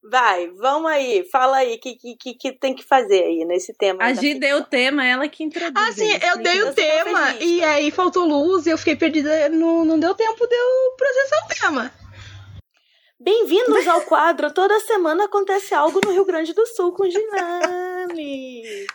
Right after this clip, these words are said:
Speaker 3: Não, mas ok, o tema é o se-, é, ele aproxima um pouco do último, dos últimos que a gente falou, sobre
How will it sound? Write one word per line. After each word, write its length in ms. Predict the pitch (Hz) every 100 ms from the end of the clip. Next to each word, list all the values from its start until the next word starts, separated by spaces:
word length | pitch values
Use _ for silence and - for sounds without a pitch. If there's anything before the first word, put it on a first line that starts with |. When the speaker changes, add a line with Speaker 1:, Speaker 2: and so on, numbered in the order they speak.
| - - - - - 370
Speaker 3:
Não, 180 | 311
mas 120 | 302 302
ok, 320 | 339 339 233 294
o 80 |
tema 340 | - 311 302 330
é 60 | 302
o 80 |
se-, 220 | - - -
é, 420 | - 571 453 339
ele 640 | - - - 480 622 659 - - - 523
aproxima 460 | 539 539 508 508 622
um 40 | 622
pouco 340 | 370 330 - 508
do 120 | 381
último, 580 | 302 311 381 349 311 269 - -
dos 200 | 277 285
últimos 420 | 262 311 277 294
que 80 | 294
a 40 |
gente 160 | 262 247
falou, 440 | 254 208 220 262
sobre 800 | 233 233 208 220 214 202 196 190